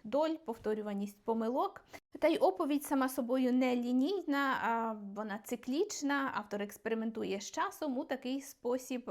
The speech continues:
а, підкреслюючи, так, підсвічува-, підсвічуючи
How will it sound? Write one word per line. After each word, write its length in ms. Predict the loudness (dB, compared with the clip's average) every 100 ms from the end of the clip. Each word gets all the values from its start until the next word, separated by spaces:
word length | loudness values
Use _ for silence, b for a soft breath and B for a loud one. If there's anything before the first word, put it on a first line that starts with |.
| -4
а, 260 | -2 -2 -6 -10 B -4
підкреслюючи, 880 | -4 0 0 0 -2 -6 -6 -6 -4
так, 220 | -6 -4
підсвічува-, 800 | -6 -6 -6 -4 -2 -4 -2 -4 -4 -12 -10
підсвічуючи 1080 | -10 -6 -4 -4 -4 -6 -4 -6 -6 -4 -6